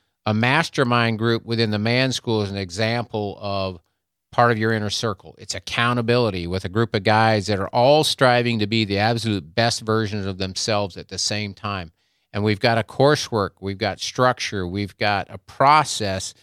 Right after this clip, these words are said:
that if we do the work, we're gonna start to see the change in our lives. We're gonna start to see a different kind of impact in the relationships, whether we have with our spouse, our significant other, our children,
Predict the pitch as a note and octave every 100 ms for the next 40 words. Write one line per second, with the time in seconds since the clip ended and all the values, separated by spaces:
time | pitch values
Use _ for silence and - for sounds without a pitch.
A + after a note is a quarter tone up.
0 | _ _ _ _ G#2 G2+ G2+ A2 C3 D#3
1 | D#3 B2+ C#3 C3+ B2 A#2 D#3+ D3 A2 -
2 | - _ _ - A#2+ A#2+ A2 - A#2 -
3 | G#2+ - A#2 G2+ - A#2+ A#2 A2 G#2 F#2+
4 | G#2 F#2+ F#2+ F#2 D#2 C#2 - _ _ -
5 | A#2 A#2 G#2+ - A#2 G#2 G2+ - A#2+ G2
6 | F2+ G#2+ C#3 C#3 A#2 B2+ A2 G2 A#2 A2+
7 | - A2 G2+ - G#2 G2 F#2+ G2+ G#2 -
8 | F2+ F#2 - G2+ G2 F#2+ F#2+ F#2+ G#2+ F#2+
9 | F2+ F2 - - A#2+ A#2 A#2 - F#2+ F#2
10 | G#2 F#2+ A#2 G2+ G2 - A#2+ B2 A#2 A2
11 | - F#2 - - C#3 C3+ A#2+ A#2 A2+